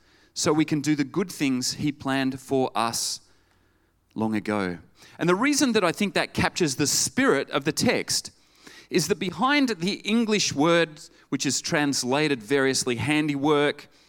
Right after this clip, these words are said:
workmanship, masterpiece, is the Greek word poema. Who's heard this before, by the way?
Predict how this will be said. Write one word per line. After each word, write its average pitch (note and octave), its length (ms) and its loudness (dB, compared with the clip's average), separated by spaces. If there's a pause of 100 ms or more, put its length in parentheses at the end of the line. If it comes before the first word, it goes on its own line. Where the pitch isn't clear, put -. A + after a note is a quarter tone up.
(160)
workmanship, D3+ 640 0
masterpiece, C#3 600 -2 (240)
is D#3+ 180 -2
the F3 80 0
Greek B3 320 0
word F3 300 2 (320)
poema. D#3 720 0 (1500)
Who's F#3+ 300 -4
heard C#3+ 220 -2
this C3+ 120 -4
before, A2+ 280 -6
by F2+ 120 -4
the F2 80 -10
way? G#2 260 -10